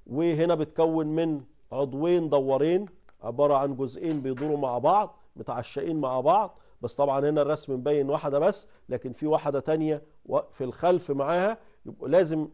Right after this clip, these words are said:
بالرمتين هنا بيدوروا مع بعض. هنا نتوءات مستديره ملتويه على هيئه حلزون عشان تسهيل عمليه ضغط الايه؟ المائع بتاعي او الهواء بتاعي او الغاز بتاعي اللي انا هستخدمه في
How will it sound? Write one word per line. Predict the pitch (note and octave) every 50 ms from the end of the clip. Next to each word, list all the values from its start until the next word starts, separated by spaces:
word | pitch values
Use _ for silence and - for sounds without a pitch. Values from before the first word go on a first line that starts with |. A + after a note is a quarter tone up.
| _ - -
بالرمتين | - C3+ C#3+ C#3 D3 C#3 C#3 - E3+ F3+ F3+ E3
هنا | D3+ D#3+ E3+ E3 D3 A#2+ - - _ - - _ - - - _
بيدوروا | E3 A#2+ C#3+ E3+ E3 D#3+ - C#3+ C#3 B2 D3 E3+ E3+ E3
مع | D#3 C#3+ C3 C3+
بعض. | C3+ C#3 E3+ G3 G#3 G3 - - - - _ _ - D3+
هنا | F3 F#3 F3 E3 -
نتوءات | D3+ D3 C#3+ - C3+ F3+ F3+ F3+ E3 E3+ D#3
مستديره | D3 C#3 - - D3 C#3 C3+ D3 D#3+ D#3+ D3+ D3+ C#3+ B2+ - -
ملتويه | A#2 B2 A#2+ - - E3 E3 D#3+ D#3
على | C#3 C#3 C3+
هيئه | B2+ C3+ D3+ E3 D#3+ D3 -
حلزون | - - C3+ C3+ C3+ B2+ C#3 E3+ G3 G#3+ G#3+ G#3+ - - - - - -
عشان | - G#2+ - - D#3 D#3+ D3+
تسهيل | D3+ C#3 - - - D#3+ E3+
عمليه | E3 C#3 C#3 C#3 C#3 C#3 D3 D3+ D3+
ضغط | C#3 A#2+ A#2 B2 D3 D#3 C#3 - - -
الايه؟ | B2 A#2+ D2+ E2+ C3+ C3+ B2+ - - - - - _ _
المائع | C3 C3 B2 A#2 - - - D3 E3 F#3 F#3+ E3+ D#3 C3+
بتاعي | C3+ B2+ B2+ - D#3 D#3+ D3+ D#3
او | - C#3+ C3+ B2+
الهواء | A#2+ B2+ D3+ D#3+ D3+ C#3+
بتاعي | - - D3+ D#3 D#3 D#3
او | - - D3+ C3+ C3+
الغاز | B2+ A#2 C3 D#3+ E3+ C#3+ C3+
بتاعي | C#3+ C3 - D#3 D#3 D3+
اللي | D3 C#3+
انا | D3 D3+ C#3+ C3+
هستخدمه | B2+ - - B2 G#2 B2 C#3+ D3+ D#3+ E3 D#3 - - - - _ _ - _
في | _ - C#3+ D#3+ D#3+ D#3